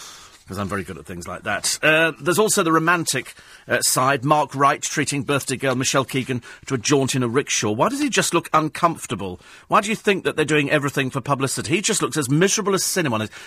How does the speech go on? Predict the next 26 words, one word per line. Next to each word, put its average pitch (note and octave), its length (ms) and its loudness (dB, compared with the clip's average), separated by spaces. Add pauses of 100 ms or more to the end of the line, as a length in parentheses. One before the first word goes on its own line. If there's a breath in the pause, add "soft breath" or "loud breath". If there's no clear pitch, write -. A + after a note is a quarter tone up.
and D3+ 120 -6
treated G#3+ 380 0
her G3+ 100 2
to G#3+ 100 -4
a G3 60 4
ride G3 260 2
in G3 80 -2
a G3 60 2
rickshaw, F#3 600 -2
you G2 300 -6
cheap - 340 -2
so-and-so. C3+ 760 0 (640 soft breath)
Treated C4 320 2
to F3+ 120 4
a D#3+ 100 2
ride D#3 420 2
in C#3+ 180 -4
a, C3+ 140 0 (160 loud breath)
in D3 100 -4
a D3+ 60 0
Rolls-Royce C#3+ 580 0
Phantom, C#3+ 640 0
yes, A3+ 360 0
for C3 120 -2
her A#2 60 0
birthday. B2 380 0